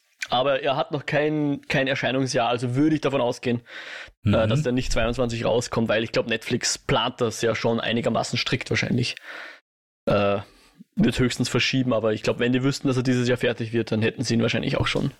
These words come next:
Speaker 2: Ja, ja.
Speaker 1: irgendwo im Programm drin.
Speaker 2: Weil ich glaube, es gibt ja diese, äh, es gab diesen kurzen
Speaker 1: So ein Trailer, ja.
Speaker 2: so einen kurzen Trailer und da
Speaker 1: Mhm.
Speaker 2: war der drin, meine ich.
Speaker 1: Er schon, aber ich weiß nicht, ob er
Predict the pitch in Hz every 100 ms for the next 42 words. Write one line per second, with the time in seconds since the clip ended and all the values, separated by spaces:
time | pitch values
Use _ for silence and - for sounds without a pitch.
0 | - 135 113 101 98 117 98 90 80 -
1 | - - 110 104 - - - - 110 110
2 | - 107 117 117 110 107 - - 113 107
3 | - 135 160 - 135 127 - 120 127 113
4 | 110 107 104 - - 110 120 - 123 120
5 | - 113 104 101 98 98 92 - - 135
6 | - 165 170 202 196 151 165 - _ -
7 | 135 127 147 127 - 143 202 180 185 190
8 | 165 135 143 120 - 113 104 92 87 87
9 | 87 80 - - - - - - - _
10 | 190 208 226 - 196 208 165 127 131 151
11 | 147 151 170 151 135 139 131 127